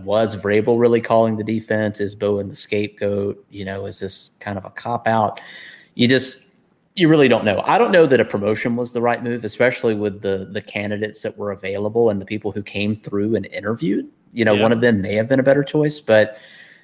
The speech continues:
Speaker 1: they are one hundred percent committed to the fact that, no, this was not the coaching, this was the players. Um, but I will say this, if,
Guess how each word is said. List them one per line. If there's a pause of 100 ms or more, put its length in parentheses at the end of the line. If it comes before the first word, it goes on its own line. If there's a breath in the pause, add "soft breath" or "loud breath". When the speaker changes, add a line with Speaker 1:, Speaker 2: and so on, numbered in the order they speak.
(100)
Speaker 1:
they
are
one
hundred
percent
committed
to
the
fact
that,
no,
this
was
not
the
coaching,
this
was
the
players. (600 soft breath)
Um, (220)
but
I
will
say
this,
if,